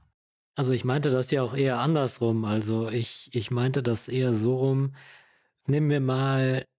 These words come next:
eine Debatte zur Abtreibung. Da finde ich, haben zum Beispiel kirchliche Ansichten überhaupt nichts verloren, weil die sich auf keinerlei wissenschaftlichem Fundament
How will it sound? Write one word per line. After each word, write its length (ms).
eine 280
Debatte 840
zur 460
Abtreibung. 1000
Da 120
finde 340
ich, 280
haben 240
zum 160
Beispiel 360
kirchliche 540
Ansichten 440
überhaupt 360
nichts 240
verloren, 480
weil 140
die 100
sich 260
auf 180
keinerlei 1080
wissenschaftlichem 1000
Fundament 960